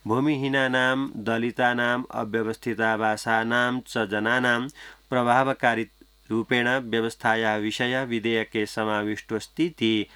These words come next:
अगदत्। उपवेशे कतिपयै सांसदै विधेयके अधिकस्य विमर्शनस्य आवश्यकता अस्ति इत्यतः तत्कालं विधेयकं न पारितीकर्तुम्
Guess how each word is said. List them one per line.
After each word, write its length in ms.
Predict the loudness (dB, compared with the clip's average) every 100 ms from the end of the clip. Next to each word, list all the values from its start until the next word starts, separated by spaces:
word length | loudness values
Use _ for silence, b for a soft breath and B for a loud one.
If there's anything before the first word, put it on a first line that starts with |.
| B
अगदत्। 600 | -6 -2 0 2 2 0 -12 _ B B B
उपवेशे 540 | -4 -2 -2 -2 -2
कतिपयै 640 | -2 -4 -6 -4 -2 0 -2
सांसदै 640 | -2 -2 -2 -4 -2 -2
विधेयके 640 | -2 -2 0 0 -2 -2 -2
अधिकस्य 1400 | -2 -2 -4 -6 -16 _ _ _ _ -4 -2 0 0 0
विमर्शनस्य 920 | 0 -2 -2 -2 -4 -2 0 -2 -2
आवश्यकता 760 | 0 0 -2 -8 -6 -6 -2 -2
अस्ति 240 | -2 -4
इत्यतः 500 | -8 -6 -8 -4 -4
तत्कालं 680 | -2 -4 -4 0 0 0 -2
विधेयकं 600 | -4 -2 -2 -2 -4 -4
न 80 | -4
पारितीकर्तुम् 960 | 0 2 2 0 -8 -6 -6 -4 -4